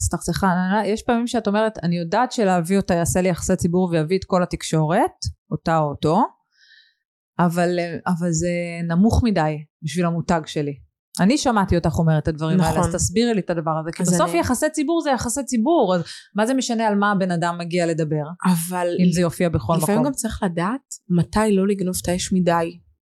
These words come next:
Speaker 2: שישכחו כבר מי המותג. זה יורד לסוף דעתי? לקחת עכשיו, אה, טאלנט היא טאלנט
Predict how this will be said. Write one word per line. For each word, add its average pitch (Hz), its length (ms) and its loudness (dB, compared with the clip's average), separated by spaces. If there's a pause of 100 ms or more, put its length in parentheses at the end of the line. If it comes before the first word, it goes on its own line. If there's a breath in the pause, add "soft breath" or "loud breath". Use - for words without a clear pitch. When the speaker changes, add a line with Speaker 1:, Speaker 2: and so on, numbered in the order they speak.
(140)
Speaker 2:
שישכחו - 640 0
כבר 208 200 2
מי 165 160 0
המותג. 160 380 -6 (640)
זה 120 80 0
יורד 175 400 2
לסוף 262 220 0
דעתי? 269 360 0 (420 soft breath)
לקחת 254 380 2
עכשיו, 202 480 0 (360)
אה, 156 300 0
טאלנט 220 320 0
היא 175 140 2
טאלנט 180 420 0